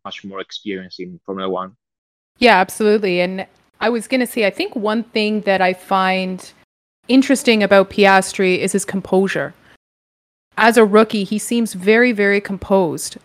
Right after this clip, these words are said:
Speaker 2: And I don't know if he really feels that way on the inside, but the way that he projects himself every way, race weekend is just this quiet confidence and composure. And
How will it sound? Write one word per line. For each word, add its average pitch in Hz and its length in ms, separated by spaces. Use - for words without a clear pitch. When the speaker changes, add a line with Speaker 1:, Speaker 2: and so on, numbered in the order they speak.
Speaker 2:
And 185 320
I 208 240
don't 214 260
know 208 400
if 202 220
he 208 100
really 190 220
feels 185 240
that 180 180
way 185 140
on 175 140
the 170 100
inside, 220 320
but 214 80
the 214 80
way 220 160
that 233 120
he 233 120
projects 190 480
himself 185 540
every 196 340
way, 180 240
race 196 320
weekend 190 460
is 208 200
just 208 240
this 196 260
quiet 233 360
confidence 202 640
and 190 200
composure. 196 540
And 175 260